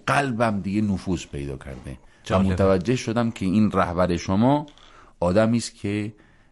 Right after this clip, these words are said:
Speaker 1: حتماً باید یه دین حقی داشته باشه که این حرفا زده.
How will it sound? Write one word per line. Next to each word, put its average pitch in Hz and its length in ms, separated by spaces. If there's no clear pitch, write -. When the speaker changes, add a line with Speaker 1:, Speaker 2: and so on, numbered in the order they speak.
Speaker 1:
حتماً 98 460
باید 92 360
یه 87 120
دین 87 220
حقی 85 540
داشته 67 320
باشه 73 260
که 69 100
این 71 120
حرفا 67 340
زده. - 160